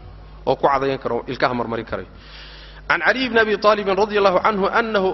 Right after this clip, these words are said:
Abu Ta-, annahu Ali dacaa wuxuu u yeedhay bikuuzin, koob ama weel oo min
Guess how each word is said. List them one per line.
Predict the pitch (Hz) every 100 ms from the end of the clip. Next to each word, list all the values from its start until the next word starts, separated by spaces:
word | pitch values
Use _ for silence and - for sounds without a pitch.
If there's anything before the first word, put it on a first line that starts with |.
| -
Abu | 165 160
Ta-, | - - 139 -
annahu | 220 220 170 139
Ali | 131 127 - - - - -
dacaa | 175 190 208
wuxuu | 208 208 202 190
u | 226
yeedhay | 208 185 180
bikuuzin, | 170 170 - 208 214 175 147 180 160 110 -
koob | 196 147 - - - -
ama | 156
weel | 170 214 196
oo | 175 180
min | 175